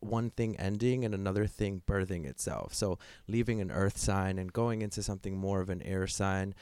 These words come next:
there's a nice blend of different energies that just help us transition. So that Tower card being about change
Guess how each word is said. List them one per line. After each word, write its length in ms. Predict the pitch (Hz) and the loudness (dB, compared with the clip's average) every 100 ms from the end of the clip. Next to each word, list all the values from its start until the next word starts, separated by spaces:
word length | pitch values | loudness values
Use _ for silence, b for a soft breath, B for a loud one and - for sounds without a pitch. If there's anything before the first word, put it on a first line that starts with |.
| B B | B B
there's 140 | 190 220 | -2 2
a 60 | |
nice 340 | 170 143 135 - | 4 4 4 2
blend 400 | - 120 120 113 | 2 2 2 0
of 140 | 98 | -2
different 340 | 110 - 107 | -4 -4 -4
energies 480 | 98 101 95 104 95 | -2 -2 -2 -2 -2
that 120 | 90 | -2
just 180 | 104 98 | -2 -2
help 240 | 107 95 104 | 0 2 2
us 180 | 101 | 0
transition. 920 | - - 104 92 90 92 - 85 64 - | -4 -2 0 0 -2 -4 -2 -4 -6 -4
So 160 | 113 | 0
that 160 | 104 107 | 0 0
Tower 320 | - 107 104 | 0 2 0
card 340 | - 101 90 87 | 0 -4 -2 2
being 240 | 104 101 | 2 2
about 300 | 92 98 - | -2 -4 -6
change 540 | - 92 82 90 - | -6 -4 -6 -8 -12